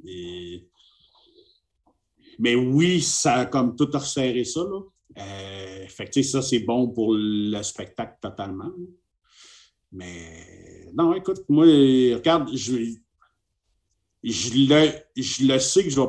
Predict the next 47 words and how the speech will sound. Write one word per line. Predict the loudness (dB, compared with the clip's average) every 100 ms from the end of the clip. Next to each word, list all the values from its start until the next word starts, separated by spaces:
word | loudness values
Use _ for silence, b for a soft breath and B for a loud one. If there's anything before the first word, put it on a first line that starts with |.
| -2
pouvoir | -6 0 2 0 0
relancer | -2 -2 -4 -6 -4 -4
des | -2 -4
fleurs | -4 -4 -2 -2 -2 -6 -8
à | -6 -6 -6 -8
George | -4 -2 -2 -4 -10 -12
en | -12
courant | -10 -8 -6
de | -8
saison. | -8 -8 -6 -6 -8 -12 _ _ _ _
Fait | -8 -4
qu'officiellement, | -4 2 6 8 8 6
mon | 4
drapeau | 2 0 -2 -2
vert, | 0 -2
je | -2
vais |
le | -6
donner | -4 -4
à | -4
Tsunoda, | -6 -2 0 0 -2 -4 -6 _ _ _ _ _
qui | -10 -2 -2
a |
compris. | -2 0 0 0 0
Puis | 0 4
on |
l'avait | 4 6 4
vu | 4
dans | 2
la | 0
série | -2 -4 -2 -4
de | -4
Netflix, | -4 -4 -2 -4 -2
que | -4
lui, | -2 -2
tu | -2
sais, | -2
l'entraînement | -2 -4 -4 -4 -4
physique, | -6 -6 -10
il | -10
voulait | -8
rien | -8
savoir | -8 -6 -6 -8
de, | -8 -10
de | -10 -14
ça. | -10 -8 -8 -10
Puis | -20